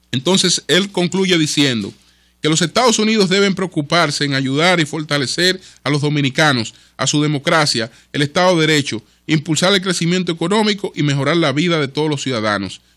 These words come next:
El vicepresidente Biden puede avanzar estos objetivos si habla con france-, a-, su-, con franqueza acerca de las maquinaciones antidemocráticas que sirven las ambiciones de los políticos corruptos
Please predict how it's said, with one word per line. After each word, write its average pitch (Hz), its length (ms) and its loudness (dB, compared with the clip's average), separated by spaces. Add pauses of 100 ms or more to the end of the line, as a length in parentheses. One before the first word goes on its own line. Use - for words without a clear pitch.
El 139 120 -2
vicepresidente 151 640 -2
Biden 175 360 2
puede 175 220 -2
avanzar 170 580 0 (300)
estos 160 340 -2
objetivos 185 560 0 (240)
si - 220 -2
habla 190 220 4
con 180 160 0
france-, 175 520 0 (180)
a-, 123 180 -4
su-, - 320 -6
con 151 180 -2
franqueza 160 600 0
acerca 175 420 -2
de 170 80 -2
las 151 120 0
maquinaciones 151 840 -2 (300)
antidemocráticas 175 1120 0 (320)
que 143 120 0
sirven 185 360 0
las 165 160 -2
ambiciones 160 480 0
de - 20 0
los 156 140 -2
políticos 160 480 -4
corruptos 160 580 -2